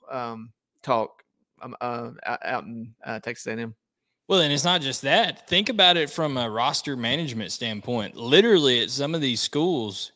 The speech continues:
Speaker 2: you've got true freshmen coming in, have never played a down of football, and they're making big money. I mean, literally tens of thousands of dollars a month, I,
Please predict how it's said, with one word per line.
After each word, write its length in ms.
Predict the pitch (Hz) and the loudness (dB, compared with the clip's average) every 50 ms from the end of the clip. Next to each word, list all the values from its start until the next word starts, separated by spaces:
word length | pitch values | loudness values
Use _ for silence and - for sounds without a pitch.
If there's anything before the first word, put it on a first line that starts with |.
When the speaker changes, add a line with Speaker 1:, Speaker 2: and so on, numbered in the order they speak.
| _ _ | _ _
Speaker 2:
you've 220 | - 123 160 170 | -6 -4 -4 0
got 380 | 160 151 135 120 - - _ - | 2 2 2 2 -2 -4 _ -12
true 260 | - - 165 180 185 | -6 -2 0 0 -2
freshmen 540 | - - 151 151 160 160 - - 127 113 104 | -2 -2 -2 -2 -2 -2 -4 -6 -6 -8 -4
coming 300 | - 127 117 113 110 104 | -4 -4 -4 -2 -4 -4
in, 340 | 104 101 101 101 104 104 - _ _ _ _ | -6 -6 -8 -8 -10 -10 -14 _ _ _ _
have 220 | - 131 127 120 120 | -10 -10 -10 -6 2
never 320 | 127 143 160 160 156 139 | 4 4 4 4 2 0
played 340 | 139 - - 156 151 147 123 | 0 0 2 2 2 2 -2
a 40 | 110 | -4
down 320 | 110 123 127 139 147 143 | -4 -2 -2 0 -2 -4
of 80 | 113 - | -6 -8
football, 720 | - - 143 131 - 120 107 107 98 98 101 104 - _ _ _ _ _ _ - | -4 -4 -4 -2 -2 -6 -6 -4 -4 -4 -6 -8 -12 _ _ _ _ _ _ -8
and 420 | 127 120 117 117 113 110 110 92 | -6 -4 -2 -2 -2 -4 -6 -4
they're 220 | 113 131 147 160 165 | -2 0 0 0 0
making 680 | 156 147 151 160 156 - 139 127 117 113 110 107 107 _ _ _ _ _ _ _ _ _ - | 0 2 2 2 0 -2 -4 -4 -4 -4 -6 -8 -10 _ _ _ _ _ _ _ _ _ -2
big 200 | 135 151 165 160 | 2 2 2 4
money. 480 | 143 135 151 156 127 110 110 117 113 - _ _ _ | 2 2 2 2 2 0 -4 -6 -8 -10 _ _ _
I 80 | - 120 | -8 -4
mean, 400 | 120 120 117 113 113 113 - _ - | -2 -2 -2 -2 -2 -6 -10 _ -16
literally 720 | 104 107 120 135 151 160 151 135 123 123 120 120 113 - - | -14 -6 2 2 4 4 4 2 2 0 -4 -4 -6 -8 -8
tens 400 | - - 165 175 185 180 160 143 | -2 0 0 2 2 0 0 0
of 140 | 139 117 - | -2 -2 0
thousands 580 | - 131 135 139 147 143 127 131 127 117 110 | 2 4 4 4 4 2 0 -2 -4 -2 -4
of 140 | 117 104 101 | -4 -4 0
dollars 500 | 117 123 127 131 127 120 117 110 104 - - | 0 2 2 2 0 -2 -4 -4 -6 -8 -6
a 100 | 123 113 | -6 -6
month, 500 | 110 110 123 135 139 117 113 - - - 104 | -4 0 2 2 2 2 0 -4 -10 -14 -10
I, 220 | 95 107 113 117 | -6 -4 -4 -4